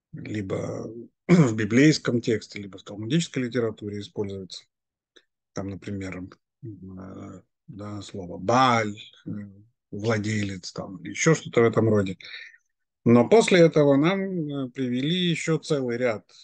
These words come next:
э, формул, э, которые являются неоднозначными.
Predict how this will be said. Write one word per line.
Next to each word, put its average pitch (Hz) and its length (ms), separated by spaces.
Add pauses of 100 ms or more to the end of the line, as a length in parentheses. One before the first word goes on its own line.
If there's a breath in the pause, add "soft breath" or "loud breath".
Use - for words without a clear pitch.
(140)
э, 107 300
формул, 180 460 (1080)
э, 117 380
которые 156 420
являются 165 400
неоднозначными. 135 960